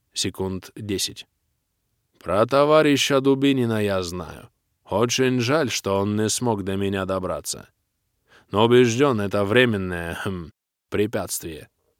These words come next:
Не тот человек, товарищ комиссар". В этом месте вождь позволил себе ещё одну ухмылку. Мол, знаю-знаю, какой он на самом деле комиссар. "Чтобы так просто пропасть.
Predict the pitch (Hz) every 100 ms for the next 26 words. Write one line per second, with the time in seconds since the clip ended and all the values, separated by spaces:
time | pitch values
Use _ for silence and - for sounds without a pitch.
0 | _ _ - 113 156 - 180 - 107 104
1 | 110 131 - 101 101 101 98 - 104 98
2 | 98 - 90 78 - _ _ _ _ _
3 | _ _ _ - 90 87 90 98 - 95
4 | 95 98 - 98 95 98 95 92 101 107
5 | 107 110 85 87 92 95 95 82 - -
6 | _ _ _ _ _ _ 95 85 - _
7 | 95 101 104 98 113 131 92 92 95 90
8 | 87 95 - 95 87 90 85 82 98 104
9 | - 92 - _ _ _ _ _ _ _
10 | - - 113 110 107 107 117 - - 110
11 | 98 104 98 98 82 80 78 -